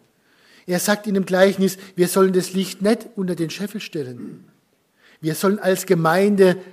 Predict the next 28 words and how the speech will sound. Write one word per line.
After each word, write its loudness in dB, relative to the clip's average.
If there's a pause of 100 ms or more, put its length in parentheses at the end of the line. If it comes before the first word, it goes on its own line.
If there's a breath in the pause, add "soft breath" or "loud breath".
(160 loud breath)
leuchten -2 (340)
in 4
dieser -2
Welt. -18 (680 loud breath)
Dass -2
die -2 (200)
Welt 2 (300 soft breath)
nicht -2
mit -4
Bestürzung, 0 (360 loud breath)
ich -12
sag -4
ein -6
anderes 0
Wort, -12
ich -14
sag -6
Beschämung. 2 (640 soft breath)
Wir 6
müssen 2
mit -4
unserem -2 (300)
treuen 0
Handeln, -10 (420 soft breath)
mit -4
unserem 0
heiligen 2
Lebenswandel, -4